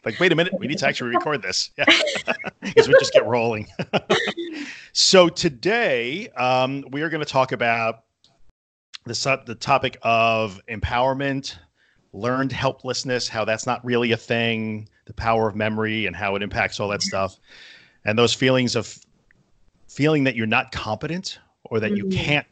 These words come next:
Speaker 1: do this,
Speaker 2: Yep.
Speaker 1: and why those feelings are not right. And, like, you
Speaker 2: Yeah.
Speaker 1: have more juice going on than you think you do.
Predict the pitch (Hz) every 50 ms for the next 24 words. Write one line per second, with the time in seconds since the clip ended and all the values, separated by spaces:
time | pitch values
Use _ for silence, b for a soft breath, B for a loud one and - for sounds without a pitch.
0 | _ - 117 120 120 147 165 175 170 - - - - - - 147 160 202 - 107
1 | - - 120 120 127 117 117 113 113 - - - 120 110 110 104 92 92 98 90
2 | 95 95 92 92 - _ _ _ _ _ _ - 98 87 82 78 73 73 _ _
3 | _ _ _ - 104 95 98 92 92 156 98 180 180 170 156 - - 139 143 143
4 | 117 101 - 120 123 123 123 120 - - - - - - 120 113 107 104 104 101
5 | 101 98 95 92 92 95 - - 107 90 - 92 82 87 80 71 -